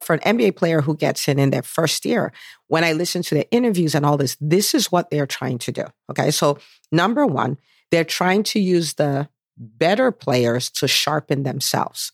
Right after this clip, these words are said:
They understand being with better players is a gift. Being with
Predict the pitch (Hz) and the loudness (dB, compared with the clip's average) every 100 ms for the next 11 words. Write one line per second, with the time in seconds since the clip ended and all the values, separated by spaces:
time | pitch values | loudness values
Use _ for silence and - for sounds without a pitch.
0 | - 180 180 202 220 233 220 - 143 139 | 2 2 2 0 2 2 0 -2 -2 -2
1 | 139 127 185 226 226 175 165 - 123 156 | -4 0 2 4 4 2 0 -4 -2 2
2 | 160 147 - 156 139 117 135 - 170 147 | 2 0 -2 0 2 2 -2 0 0 2
3 | 147 135 160 - - - - - - - | 0 0 -2 -2 -6 -16 -20 -20 -20 -20
4 | - 143 220 247 247 202 185 | -6 0 2 4 2 2 0